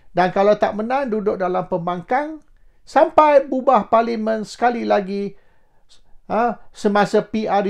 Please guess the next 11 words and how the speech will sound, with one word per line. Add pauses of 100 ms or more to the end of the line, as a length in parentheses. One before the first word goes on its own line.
U
enam
belas
diadakan. (1400)
Tetapi
apa
yang
berlaku, (160)
ada
secret
deal.